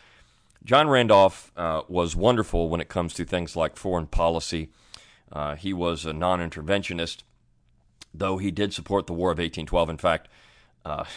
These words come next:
<laughs> he, um, he hated the fact that New England was basically committing treason by trying to stay out of the war.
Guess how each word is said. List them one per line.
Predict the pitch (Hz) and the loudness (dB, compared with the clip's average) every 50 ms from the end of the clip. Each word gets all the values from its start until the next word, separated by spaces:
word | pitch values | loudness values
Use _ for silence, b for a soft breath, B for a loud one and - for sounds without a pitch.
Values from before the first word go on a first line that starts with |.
| - - | -16 -12
<laughs> | - 104 - b b b b b b b b b b | -12 -14 -14 b b b b b b b b b b
he, | _ - 95 90 87 85 82 82 | _ -4 -4 -2 -2 -2 -2 -2
um, | 76 73 71 69 71 - _ _ _ _ _ _ _ _ _ _ _ _ _ _ _ _ _ _ _ _ _ _ _ _ _ _ | -2 -2 -2 -4 -6 -14 _ _ _ _ _ _ _ _ _ _ _ _ _ _ _ _ _ _ _ _ _ _ _ _ _ _
he | - 110 107 95 | -8 -6 -6 -2
hated | 90 117 123 117 107 | 2 2 2 2 2
the | 95 85 | -2 -2
fact | - 98 95 90 - | 2 4 4 4 2
that | - 78 | -2 -6
New | 87 90 87 90 95 | -4 -2 0 0 0
England | 104 98 - 78 73 73 73 | 0 -2 -4 -6 -8 -8 -6
was | 76 76 73 | -6 -8 -4
basically | - - 92 92 - 85 76 90 85 | -2 -2 -2 -2 -2 -6 -8 -8 -8
committing | - 90 85 78 78 76 76 | -6 -6 -6 -6 -6 -8 -10
treason | - - 107 104 104 92 69 - 55 - - b b b b b b b b | -6 -2 0 0 0 0 -2 -8 -10 -18 -20 b b b b b b b b
by | - 80 82 78 78 78 73 71 71 71 73 | -2 0 0 2 2 0 -2 -2 -6 -10 -12
trying | 69 - 98 92 87 78 | -4 0 0 0 0 0
to | 78 | -4
stay | - - 87 80 | -4 -2 0 0
out | 80 76 | 0 -2
of | 73 | -4
the | - | -8
war. | 76 78 87 85 65 55 60 60 | -8 -6 -6 -6 -6 -8 -14 -18